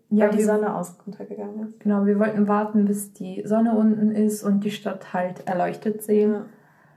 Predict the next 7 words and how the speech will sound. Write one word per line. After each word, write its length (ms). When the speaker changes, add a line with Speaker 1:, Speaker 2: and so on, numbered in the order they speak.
Speaker 1:
Haben 220
mega, 300
mega 260
viele 260
Fotos 400
gemacht. 480
Speaker 2:
Mhm. 800